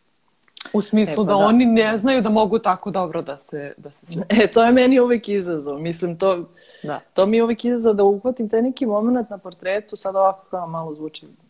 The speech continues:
Speaker 2: mislim, iskreno malo sad zvuči kada ovako ispričam kao bullshit, ali bukvalno taj neki moment, možda čovek ni ne izgleda tako u svakodnevnom životu. Gledam i kada slikam Simonu, mislim, moju ćerku,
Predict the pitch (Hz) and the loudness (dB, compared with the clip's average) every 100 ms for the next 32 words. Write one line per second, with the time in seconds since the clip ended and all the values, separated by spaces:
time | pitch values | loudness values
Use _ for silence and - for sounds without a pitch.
0 | _ - - 143 143 147 139 127 123 135 | _ -16 -14 -14 -12 -10 -8 -8 -10 -16
1 | 131 - 135 131 131 135 - 139 139 - | -16 -14 -14 -14 -14 -16 -16 -18 -18 -18
2 | 123 127 139 - 226 165 151 151 - - | -16 -14 -12 -8 -8 -6 -6 -6 -10 -20
3 | - _ - 185 302 359 339 254 277 269 | -20 _ -2 0 2 4 4 4 4 4
4 | 277 277 262 185 196 208 269 233 226 247 | 2 0 -2 0 -2 0 2 0 0 -2
5 | 254 254 277 254 220 202 208 247 254 190 | -2 0 0 0 -2 2 2 2 0 0
6 | 196 190 190 190 175 165 160 151 175 202 | -10 -12 -16 -16 -14 -10 -10 -10 -10 -10
7 | 202 202 202 226 220 202 - 185 180 185 | -10 -8 -8 -6 -6 -8 -10 -6 -2 -4
8 | 151 117 151 - 156 156 151 156 151 135 | -6 -18 -16 -16 -14 -12 -6 -6 -8 -20